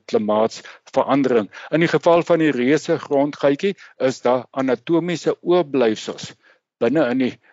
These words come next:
in die tone wat daar wys dat hierdie spesies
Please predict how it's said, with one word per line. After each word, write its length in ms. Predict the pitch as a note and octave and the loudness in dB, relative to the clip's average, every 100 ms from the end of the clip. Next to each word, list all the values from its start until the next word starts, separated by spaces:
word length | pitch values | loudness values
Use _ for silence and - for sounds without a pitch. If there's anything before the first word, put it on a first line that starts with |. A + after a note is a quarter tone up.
| - | -6
in 120 | A#2+ | -4
die 80 | A#2 | -4
tone 380 | - C3+ B2 G2+ F#2 | -2 2 2 0 0
wat 180 | A2+ G#2 | 0 2
daar 220 | A#2+ A2+ F2+ | 2 0 2
wys 300 | C3 F3+ - - _ | 2 2 -4 -20 _
dat 200 | A#2 A2 | -4 -2
hierdie 240 | A#2 B2+ C#3 | -2 0 0
spesies 600 | - C3+ B2+ A#2 C#3 - | -2 -2 -2 -2 -8 -8